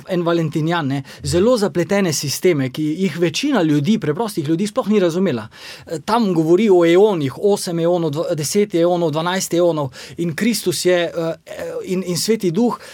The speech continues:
sta pravzaprav, poslanstvo Kristusa in Svetega Duha je, da tem eonom spregovori poslanstvo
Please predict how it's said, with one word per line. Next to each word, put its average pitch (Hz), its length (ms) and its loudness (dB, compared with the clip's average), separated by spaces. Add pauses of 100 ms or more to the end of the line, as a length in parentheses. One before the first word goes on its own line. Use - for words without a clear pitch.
(120)
sta - 200 -2
pravzaprav, 170 420 0
poslanstvo 208 540 -2
Kristusa 196 400 -4
in 165 60 -4
Svetega 175 340 -2
Duha 147 320 -4
je, 175 280 0 (460)
da 202 360 0 (160)
tem 208 300 0
eonom 180 460 4
spregovori 156 560 0
poslanstvo 190 1000 -2